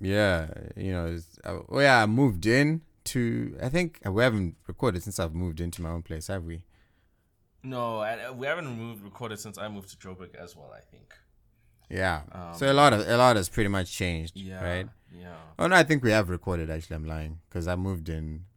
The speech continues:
Speaker 1: October
Speaker 2: Well,
Speaker 1: and we
Speaker 2: since
Speaker 1: last
Speaker 2: you
Speaker 1: recorded
Speaker 2: moved,
Speaker 1: in
Speaker 2: yeah, I remember,
Speaker 1: November.
Speaker 2: I remember
Speaker 1: Yeah,
Speaker 2: you had
Speaker 1: yeah.
Speaker 2: moved. I think you had just moved
Speaker 1: Yes,
Speaker 2: in,
Speaker 1: yes.
Speaker 2: yeah.
Speaker 1: Yeah, I had moved,
Speaker 2: Might have
Speaker 1: yeah.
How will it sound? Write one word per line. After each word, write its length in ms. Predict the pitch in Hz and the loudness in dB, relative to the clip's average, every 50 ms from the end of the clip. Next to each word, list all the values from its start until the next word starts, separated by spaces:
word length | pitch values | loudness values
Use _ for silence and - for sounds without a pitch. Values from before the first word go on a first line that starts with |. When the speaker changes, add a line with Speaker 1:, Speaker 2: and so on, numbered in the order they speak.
| _ - | _ -16
Speaker 1:
October 340 | 87 - - - 87 85 | -16 -12 -8 -6 -4 -2
Speaker 2:
Well, 120 | 78 160 160 | 0 0 -2
Speaker 1:
and 80 | 147 | -2
we 40 | 78 - | -2 -4
Speaker 2:
since 140 | 95 78 80 | -6 -6 -6
Speaker 1:
last 120 | 82 - | -6 -6
Speaker 2:
you 120 | 123 156 160 | -6 -8 -8
Speaker 1:
recorded 240 | 147 120 85 82 | -6 -4 -4 -4
Speaker 2:
moved, 120 | 80 78 80 | -4 -6 -6
Speaker 1:
in 60 | 78 | -6
Speaker 2:
yeah, 220 | 80 104 101 101 98 | -6 -4 -4 -4 -4
I 20 | |
remember, 280 | 98 - 90 87 - - | -4 -4 -4 -4 -4 -4
Speaker 1:
November. 320 | 80 82 - 107 90 80 - | -4 -4 -6 -6 -8 -8 -8
Speaker 2:
I 80 | 98 | -10
remember 260 | 107 107 104 107 - | -10 -10 -12 -10 -6
Speaker 1:
Yeah, 260 | 85 87 82 80 76 76 | -4 -4 -2 -2 -4 -4
Speaker 2:
you 60 | 73 | -6
had 140 | 76 76 82 | -8 -8 -10
Speaker 1:
yeah. 60 | 85 | -12
Speaker 2:
moved. 220 | 82 82 85 - - | -14 -16 -18 -18 -20
I 80 | 78 | -20
think 220 | 92 120 113 101 95 | -18 -18 -18 -18 -18
you 80 | 95 | -20
had 100 | 85 _ | -20 _
just 280 | - 92 92 92 - - | -18 -16 -16 -16 -14 -12
moved 140 | 87 87 82 | -10 -8 -8
Speaker 1:
Yes, 260 | 78 78 78 - - | -8 -10 -12 -14 -14
Speaker 2:
in, 80 | 80 | -14
Speaker 1:
yes. 220 | 73 73 73 73 73 69 69 | -14 -14 -16 -18 -18 -18 -14
Speaker 2:
yeah. 60 | 71 | -12
Speaker 1:
Yeah, 100 | 78 - - 82 | -12 -10 -8 -6
I 40 | |
had 160 | 80 76 71 71 | -6 -8 -8 -10
moved, 400 | 73 73 73 80 87 - - - | -12 -14 -14 -14 -16 -18 -20 -20
Speaker 2:
Might 80 | - - | -18 -14
have 80 | 78 | -12
Speaker 1:
yeah. 100 | 80 78 | -10 -10